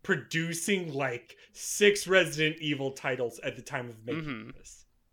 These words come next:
Speaker 2: Yeah.
Speaker 1: So, like, and, like, I like Resident Evil three, Code Veronica, like, you know what I mean?
Speaker 2: Yeah.
Speaker 1: Like, I can't blame him,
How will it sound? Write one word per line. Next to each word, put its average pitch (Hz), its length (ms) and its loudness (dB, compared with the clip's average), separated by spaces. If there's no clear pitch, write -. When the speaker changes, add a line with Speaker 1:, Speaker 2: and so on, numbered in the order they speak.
Speaker 2:
Yeah. 120 300 4
Speaker 1:
So, 156 320 6
like, 160 360 6
and, 208 200 8
like, 175 400 6
I 214 260 8
like 190 600 6
Resident 147 420 2
Evil 135 240 -2
three, 131 520 -2
Code 131 300 -2
Veronica, 120 920 -4
like, 131 320 0
you 190 160 4
know 233 100 8
what 226 120 8
I 233 80 8
mean? 233 200 4
Speaker 2:
Yeah. 120 100 6
Speaker 1:
Like, 165 300 8
I 165 120 6
can't 220 340 4
blame 196 360 6
him, 185 260 4